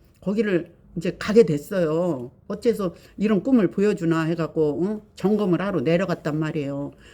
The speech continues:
그래서, 응, 교회 요새 어떻게 하냐 그랬더니 교회 안 다닌대요. 깜짝 놀랐대요. "왜 안 다니냐? 어제 그래서 꿈을 그렇게 주었구나." 하면서 "왜 안 다니냐?" 그랬어. 그랬더니 한 얼마나 되니까 한 사, 오 년 된대요. 그래서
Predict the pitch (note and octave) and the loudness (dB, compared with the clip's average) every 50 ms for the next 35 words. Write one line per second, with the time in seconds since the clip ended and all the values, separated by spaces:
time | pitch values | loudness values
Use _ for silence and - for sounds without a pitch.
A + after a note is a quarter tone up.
0 | - _ A3 A3+ G#3+ A3 G3+ F3 D#3+ - - - _ _ - G3 G#3+ G3+ E3+ - | -4 _ 4 4 4 4 0 -2 -2 -2 -10 -20 _ _ -4 -4 -4 -4 -2 2
1 | A3+ A3+ A3 G#3 F#3 F3 F3+ F#3+ F3+ F3 G#3 F3 E3 E3+ E3+ - F3+ E3 E3 - | 6 6 6 6 6 2 2 2 -2 0 0 0 0 0 -2 -2 -4 -4 -4 -2
2 | - F3 G3 G3+ F3 D#3+ C#3 - - D#3+ D3+ E3 D3+ D#3+ - A3+ A3+ G#3 - D3+ | -4 -4 -2 0 -2 -2 -4 -4 -4 0 0 0 0 2 4 4 4 4 4 2
3 | E3+ F#3 A#3+ A#3 G#3+ F3+ D#3 D#3 C#3 - - - _ _ - - G4 - D#4+ C#4+ | 4 4 4 2 2 4 4 2 2 0 -4 -14 _ _ -4 -2 0 4 4 6
4 | B3+ A3+ F3+ - - - - _ _ G#3 B3 C#4+ D4 C#4 B3+ C4+ B3 A#3 A3 G#3+ | 6 6 4 2 -4 -14 -18 _ _ 6 6 8 8 6 6 6 4 4 4 4
5 | G#3+ G3+ F#3+ G3+ G3+ A#3 F#3 A3 A3 A3 G#3+ G3+ - - C#4+ D4+ D4 C#4+ A#3 E3+ | 4 2 2 4 4 2 4 4 0 0 0 -4 -6 -6 0 2 4 4 4 2
6 | G#3 F3 - G#3 - - A3 A3 A3 F#3+ F3+ F3+ F3 E3+ E3+ D#3+ D3+ - F3 D3+ | -2 -4 -4 -6 2 2 2 2 2 0 0 2 4 4 2 2 0 0 -4 -6
7 | - - - _ - F#3 A3 G3+ E3+ E3 F3+ G3+ F#3+ F3+ E3+ E3 D#3+ D#3 D#3 D3 | -6 -10 -20 _ 4 6 6 8 8 4 4 2 2 2 2 2 2 0 -2 -4
8 | C#3 C3+ - - D3 D3 D3+ C#3+ - C#3+ C#3 D#3+ D3+ C3 - - _ _ - _ | -6 -8 -10 -8 -6 -6 -6 -8 -8 -4 -2 -2 -2 -2 -6 -12 _ _ -20 _
9 | _ _ _ _ _ _ _ _ - - - - - _ _ _ - - - - | _ _ _ _ _ _ _ _ -20 -20 -20 -20 -20 _ _ _ -20 -20 -20 -8
10 | - C#3+ D#3+ D#3+ D3 C#3+ C#3+ F3+ G3+ A3 A3+ A3 G3+ F3+ E3 E3 D3 C#3+ C#3+ - | -2 0 4 6 6 6 6 6 6 6 6 6 4 2 2 2 0 0 -2 -4
11 | D3+ C#3+ C#3+ D3+ D#3+ D3 - - _ _ - - B3 B3 B3 A#3+ G#3+ F3 C#3+ C3+ | -6 -6 -4 -4 -6 -6 -6 -10 _ _ -6 -2 2 2 2 2 2 0 0 0
12 | D3+ E3 D#3+ D3 D3 C3+ C3+ C#3 C#3+ C3 B2 D3+ D3+ C#3 - D3+ C#3 | 0 0 0 0 0 0 0 -2 -4 -4 -6 -6 -8 -6 -6 -8 -10